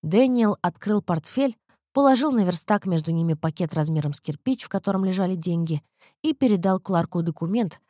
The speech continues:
напечатанный Корой и проштампованный её печатью нотариуса. «С превеликим удовольствием соглашусь держать наши семьи по разные стороны границы штата», заявил Кларк, прочитав договор. «Давайте ручку».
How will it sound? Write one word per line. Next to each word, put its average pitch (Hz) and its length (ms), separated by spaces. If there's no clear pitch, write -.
напечатанный 208 600
Корой 254 420
и 277 80
проштампованный 196 1000
её 160 140
печатью 160 460
нотариуса. 135 640
«С - 120
превеликим 180 480
удовольствием 165 540
соглашусь 156 400
держать 151 340
наши 147 240
семьи 147 400
по 156 160
разные 151 320
стороны 151 400
границы 156 460
штата», 123 460
заявил 240 560
Кларк, 285 360
прочитав 180 400
договор. 156 500
«Давайте 160 460
ручку». 135 440